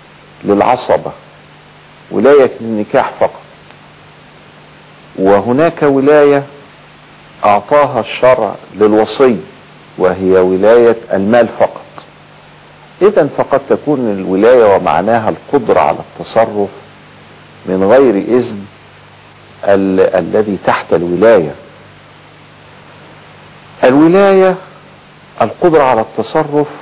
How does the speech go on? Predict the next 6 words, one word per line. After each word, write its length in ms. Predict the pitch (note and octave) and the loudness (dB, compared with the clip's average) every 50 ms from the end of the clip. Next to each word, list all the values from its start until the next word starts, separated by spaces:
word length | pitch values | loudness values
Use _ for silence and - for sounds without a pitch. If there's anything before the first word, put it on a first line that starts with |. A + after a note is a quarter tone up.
| - - - - - - - - - - - - - - - - - - | -20 -20 -20 -20 -20 -20 -20 -20 -20 -20 -20 -20 -20 -20 -20 -10 -2 0
إما 500 | C#3+ D#3+ D#3 C#3+ C3 A#2+ G2+ F#2 E2 E2 - - | 0 2 2 0 0 0 0 0 0 -2 -6 -8
في 360 | - G#2+ G#2+ G#2+ G#2 F#2 E2+ E2 - - - - - - - - - - - - - - - - | -6 -4 -2 -2 -2 -2 -4 -6 -8 -14 -20 -20 -20 -20 -20 -20 -20 -20 -20 -20 -20 -18 -6 -2
الزواج 580 | G#2 G2 F#2 E2+ F2 G2+ G2 A2+ B2+ B2 A2 F#2 | -2 -2 -2 0 2 2 4 4 2 2 0 0
والمال، 420 | G2 F#2+ F#2 F#2+ G#2+ B2 C3 C3+ C3 - - - - - - - - - - - - - - - - - - - - - - - - - - - | -2 -2 -2 -2 -2 -2 -2 -2 -4 -8 -16 -20 -20 -20 -20 -20 -20 -20 -20 -20 -20 -20 -20 -20 -20 -20 -20 -20 -20 -20 -20 -20 -20 -20 -12 -4
ويسميها 720 | F#2+ F#2+ G2+ G2 G2 F#2+ F#2 - - A#2+ A2 A#2 B2 A#2+ | 0 2 2 2 2 0 -2 -2 -2 -2 0 0 0 0
الفقهاء 560 | G#2+ - - - - - - F#2 G2 A#2+ A2+ | 0 -2 -6 -12 -16 -14 -14 -8 -2 -2 -2